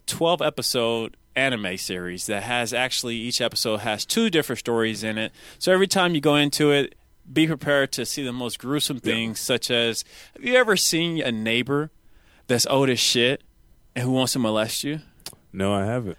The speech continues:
Speaker 1: Have you ever went camping with a model that has a million teeth in her mouth?
Speaker 2: No.
Speaker 1: And tall as fuck?
Speaker 2: No.
Speaker 1: And looks like a cannibal?
Speaker 2: Yes.
Speaker 1: Well,
Speaker 2: Well,
Speaker 1: then
Speaker 2: sure.
Speaker 1: you have seen some parts of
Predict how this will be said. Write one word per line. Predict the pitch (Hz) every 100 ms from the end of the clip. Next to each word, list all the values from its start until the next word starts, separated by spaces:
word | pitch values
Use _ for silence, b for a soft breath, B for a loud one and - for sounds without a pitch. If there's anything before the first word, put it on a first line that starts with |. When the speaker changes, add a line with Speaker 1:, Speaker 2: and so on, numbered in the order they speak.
| -
Speaker 1:
Have | 120
you | 170
ever | 175 156 131
went | 147 170 -
camping | - - 175 170 113 95 - b b b
with | 131 135 139
a | 120
model | 117 139 156 107 101 104 b b
that | 127
has | 151 143
a | 123
million | 127 160 170 160 147
teeth | - 160 143 135
in |
her | 110 110
mouth? | 104 85 - - _ _ -
Speaker 2:
No. | - 135 139 120
Speaker 1:
And | 135
tall | 143 147
as | 117
fuck? | - 170 87 - - _
Speaker 2:
No. | 131 98 85 -
Speaker 1:
And | 143 151
looks | 156
like | 147 123
a | 113
cannibal? | 123 110 85 76 - _ - - -
Speaker 2:
Yes. | 101 104 82 - - - - - _ -
Speaker 1:
Well, | 92 101 120
Speaker 2:
Well, | 98 87
Speaker 1:
then | 104
Speaker 2:
sure. | 110
Speaker 1:
you | 123
have | 117
seen | - 123 120
some | - 131
parts | - 131 123
of | - 135 135